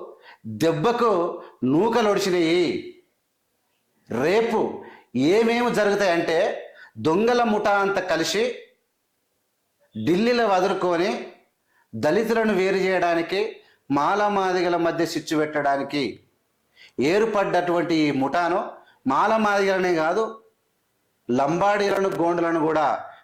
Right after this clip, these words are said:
కొట్లాట పెట్టి ఈ దేశాన్ని దోసుకుంటాం అన్నటువంటి దొంగలంతా కలిసి మందకృష్ణను వారు కొట్టుంటే తెలిసా లేకంటే కుట్రధారణియా కానీ మందకృష్ణ అందులో పావైపోతా ఉన్నాడు.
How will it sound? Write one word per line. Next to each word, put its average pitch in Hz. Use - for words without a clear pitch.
కొట్లాట 214
పెట్టి 185
ఈ 160
దేశాన్ని 196
దోసుకుంటాం 170
అన్నటువంటి 156
దొంగలంతా 185
కలిసి 156
మందకృష్ణను 180
వారు 156
కొట్టుంటే 160
తెలిసా 220
లేకంటే 202
కుట్రధారణియా 190
కానీ 165
మందకృష్ణ 170
అందులో 147
పావైపోతా 139
ఉన్నాడు. 117